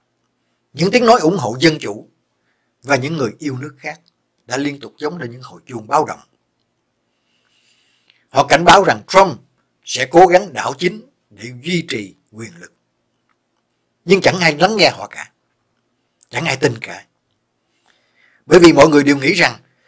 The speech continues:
nước Mỹ luôn có những truyền thống chuyển giao quyền lực tốt đẹp từ lâu đời nay rồi.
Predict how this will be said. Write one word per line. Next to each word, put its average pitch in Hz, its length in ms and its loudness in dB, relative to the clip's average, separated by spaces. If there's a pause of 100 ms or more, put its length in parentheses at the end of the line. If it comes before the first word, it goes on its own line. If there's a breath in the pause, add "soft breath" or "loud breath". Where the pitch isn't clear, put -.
(200)
nước 226 220 -2
Mỹ 151 180 -2
luôn 185 220 0
có 196 80 0
những 170 240 -6
truyền 127 240 -6
thống 214 280 -6 (200)
chuyển 160 280 -10
giao 175 220 4
quyền 135 200 -4
lực 107 280 -20
tốt 214 220 0
đẹp 107 200 -10 (440)
từ 117 180 -8
lâu 151 220 -2
đời 110 220 -6
nay 113 180 -18
rồi. - 160 -20